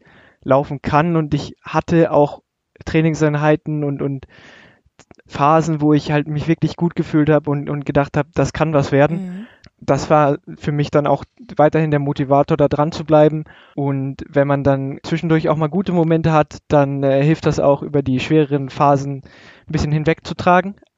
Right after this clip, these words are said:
Speaker 1: Aber das ist richtig, äh, so richtig gut geworden ist es halt auch erst in diesem Jahr. Zwanzig zwanzig war vielleicht ein bisschen, ähm,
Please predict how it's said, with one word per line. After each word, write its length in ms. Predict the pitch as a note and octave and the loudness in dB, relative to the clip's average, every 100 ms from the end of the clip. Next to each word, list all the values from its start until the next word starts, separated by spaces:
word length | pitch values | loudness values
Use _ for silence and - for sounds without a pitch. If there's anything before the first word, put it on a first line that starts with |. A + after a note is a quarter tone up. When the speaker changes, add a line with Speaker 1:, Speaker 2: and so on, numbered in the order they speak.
| _ _ _ | _ _ _
Speaker 1:
Aber 520 | - C3+ C3+ C3 C3 - - | 0 4 6 6 4 0 -6
das 160 | - C#3 | -4 -4
ist 200 | C#3 - | -6 -4
richtig, 400 | D#3+ - E3 - | -6 -2 -4 -4
äh, 300 | - C3+ C3 | -4 0 0
so 140 | C3 | -2
richtig 360 | C#3 C#3+ - C#3 - _ _ _ _ | -6 -6 -6 -8 -12 _ _ _ _
gut 380 | E3 E3 - | -4 -4 -6
geworden 400 | - C#3 C#3 D3 | -14 0 0 2
ist 80 | D3 | -2
es 160 | C#3+ - | -4 -2
halt 160 | C#3+ | 0
auch 100 | C#3 | -2
erst 220 | D3+ C#3 C#3+ | -2 -4 -2
in 80 | |
diesem 240 | D#3 F#3 G3 | 0 2 4
Jahr. 200 | E3+ F3 - - - - - _ _ _ | 2 2 -8 -20 -20 -20 -20 _ _ _
Zwanzig 400 | - D#3 D#3 D3 | -2 -2 0 -4
zwanzig 520 | - D3+ D#3 D#3+ C#3 | 0 0 0 -4 -2
war 200 | C#3+ C#3 | 2 2
vielleicht 340 | C3+ D3 C#3+ - | 2 -2 -4 -6
ein 100 | C3+ | -4
bisschen, 480 | C3+ - C#3 B2+ B2 | -2 0 -2 -2 -4
ähm, 440 | A#2+ A#2+ A#2+ C#3+ | -4 -6 -8 -14